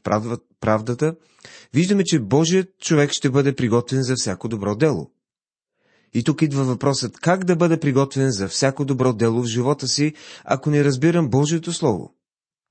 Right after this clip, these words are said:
Или как да определя на какво ми учи Библията, как Библията ще ми донесе поправление или как ще ме изобличи?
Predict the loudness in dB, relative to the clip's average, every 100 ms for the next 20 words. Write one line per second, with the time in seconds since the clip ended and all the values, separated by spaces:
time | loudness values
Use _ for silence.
0 | _ _ _ _ -20 -20 -4 0 2 0
1 | 0 0 2 0 2 2 2 2 0 -2
2 | 0 2 2 2 0 0 0 2 0 0
3 | -2 -4 _ _ _ _ _ _ _ _
4 | -2 0 2 2 2 0 0 0 0 0
5 | -2 0 0 -2 -4 -2 0 0 0 -2
6 | -4 0 0 2 0 0 -2 -2 -2 -2
7 | -4 -2 -4 -6